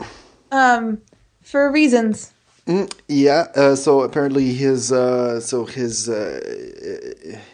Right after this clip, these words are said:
Speaker 1: his laptop is, has been, uh, carried away by a, um,
Speaker 2: Uh,
Speaker 1: villainous raccoon.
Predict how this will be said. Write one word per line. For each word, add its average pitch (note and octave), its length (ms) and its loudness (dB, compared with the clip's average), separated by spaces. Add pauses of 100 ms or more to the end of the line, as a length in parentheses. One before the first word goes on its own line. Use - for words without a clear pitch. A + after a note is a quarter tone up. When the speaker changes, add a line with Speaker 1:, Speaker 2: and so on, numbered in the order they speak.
(240)
Speaker 1:
his - 420 -12 (260)
laptop D#3+ 800 -4 (920)
is, C3+ 640 -4 (680)
has C#3+ 200 -2
been, B2+ 720 -4 (320)
uh, A2+ 440 -4 (500)
carried D3+ 400 2
away B2+ 720 -2 (440)
by A#2+ 840 -8 (160)
a, D3 1040 -6
um, D#3 380 -6
Speaker 2:
Uh, G#3 240 4
Speaker 1:
villainous G3 560 4
raccoon. A2 640 -2